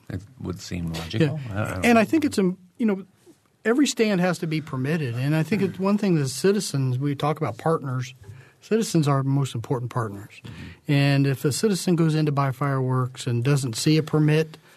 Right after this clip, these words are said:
Speaker 2: plainly displayed in the thing, they should really give us a call, uh, 'cause it could be an illegal fireworks stand, uh, and we want, we, we, that's not fair to the good business practices of the state,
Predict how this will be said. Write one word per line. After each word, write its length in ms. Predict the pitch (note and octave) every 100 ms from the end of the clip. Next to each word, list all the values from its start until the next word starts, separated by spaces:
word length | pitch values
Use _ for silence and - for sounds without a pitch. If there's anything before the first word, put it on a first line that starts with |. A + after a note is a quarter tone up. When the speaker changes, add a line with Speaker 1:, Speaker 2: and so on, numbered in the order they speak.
| _ _
Speaker 2:
plainly 360 | - D#3 D#3 D#3+
displayed 540 | D3 C3+ - D3+ D3
in 100 | D3
the 100 | D3
thing, 360 | C#3 D3 C#3+ C#3+
they 120 | D3
should 240 | C3+ F3+ F#3
really 200 | G#3+ F3+
give 180 | D#3+
us 120 | C#3+ B2
a 60 |
call, 500 | A#2+ - C3 A#2+ A2+ A2 - - - -
uh, 200 | D3 C#3
'cause 200 | F3 F3
it 80 |
could 180 | - A#3
be 100 | G3
an 120 | D3+
illegal 340 | C#3 D3 G3 F#3
fireworks 640 | - B2 B2+ B2+ C3 B2+
stand, 520 | - C#3 C3 C3 D3+ D3+ - - -
uh, 320 | C#3+ C3 C3+
and 200 | D3 C#3
we 120 | C#3 D3
want, 320 | C#3 C#3+ C3
we, 140 | C3+
we, 160 | C3 C3+
that's 300 | C3 C#3 -
not 160 | C3
fair 220 | A#2+ D3 D3
to 140 | D3+
the 160 | C3 B2 - -
good 200 | C#3+ C3
business 380 | B2+ D3 D#3+ D3+
practices 640 | - A#2+ C3+ D#3+ - D#3
of 80 | C#3+
the 80 | C3+
state, 400 | - D3 D3 F3